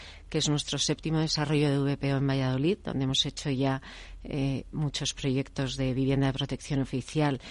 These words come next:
que la verdad es que, mm, tenemos, ¿no? la, la suerte y el orgullo que, que en Valladolid todos nuestros proyectos de, de vivienda de protección oficial son reconocidos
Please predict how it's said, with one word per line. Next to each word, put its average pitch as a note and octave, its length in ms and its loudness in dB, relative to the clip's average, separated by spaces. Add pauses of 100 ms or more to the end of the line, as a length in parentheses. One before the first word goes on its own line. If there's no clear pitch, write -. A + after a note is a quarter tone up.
(600)
que D#3 140 6
la C#3+ 140 8
verdad C3+ 220 4
es - 140 -2
que, D3 260 2 (280)
mm, D3 280 -4 (540)
tenemos, C#3+ 480 4
¿no? F3+ 180 4
la, C3 300 2
la C3+ 240 -2
suerte E3 500 6
y C3+ 120 4
el C#3 100 4
orgullo C#3 500 4
que, C3 260 -2 (120)
que C#3 160 -4
en C3+ 100 0
Valladolid C3+ 600 4 (340)
todos D3 280 0
nuestros D3+ 440 -2
proyectos C#3 580 0
de, C#3 460 -2
de C#3 240 -2
vivienda C#3 300 0
de C#3 60 0
protección C#3+ 460 -4
oficial C#3+ 460 0
son C#3 220 0
reconocidos D3 840 0